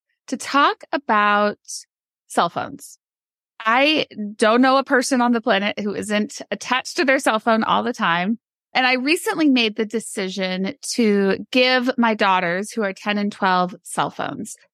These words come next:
And it's a scary world out there for parents and cell phones. And I did a lot of research and I spent a lot of time asking people different things. And I ultimately landed on that they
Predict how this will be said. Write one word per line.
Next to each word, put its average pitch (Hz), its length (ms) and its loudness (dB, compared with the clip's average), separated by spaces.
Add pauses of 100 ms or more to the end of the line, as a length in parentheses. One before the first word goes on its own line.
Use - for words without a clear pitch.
(340)
And 240 640 2
it's - 160 -6
a - 60 -2
scary 330 480 2
world 240 420 4
out 180 280 -2
there 175 260 0
for 196 160 -4
parents 196 760 0
and 196 220 -4
cell 185 240 2
phones. 185 640 0 (640)
And 233 500 2
I 247 60 2
did 294 160 0
a 330 40 4
lot 320 180 4
of 269 60 2
research 247 540 -2
and 202 160 -10
I 190 60 -12
spent 233 260 -4
a 233 40 0
lot 233 160 0
of 226 40 -6
time 214 560 2 (100)
asking 214 440 0
people 208 420 2
different 208 460 -4
things. 196 480 -2 (320)
And 247 120 2
I 254 160 2 (100)
ultimately 302 600 2
landed 214 500 0 (120)
on 196 580 0
that 214 180 -2
they 202 480 2